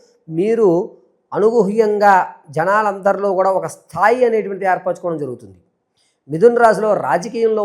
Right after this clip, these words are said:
ఉన్నవారు మాత్రం పార్టీ మారేటువంటి అవకాశం లభిస్తుంది, జనాల్లో ఆదరణ తగ్గుతుంది,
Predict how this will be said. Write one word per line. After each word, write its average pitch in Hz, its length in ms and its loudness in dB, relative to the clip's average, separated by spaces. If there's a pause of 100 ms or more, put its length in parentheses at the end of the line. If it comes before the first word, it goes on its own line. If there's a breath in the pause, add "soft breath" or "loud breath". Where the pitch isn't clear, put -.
ఉన్నవారు 185 360 2
మాత్రం 170 400 -4 (360)
పార్టీ 196 380 -2
మారేటువంటి 190 500 -2
అవకాశం 175 380 -2
లభిస్తుంది, 185 440 -8
జనాల్లో 180 420 -2
ఆదరణ 160 420 0
తగ్గుతుంది, 185 520 -8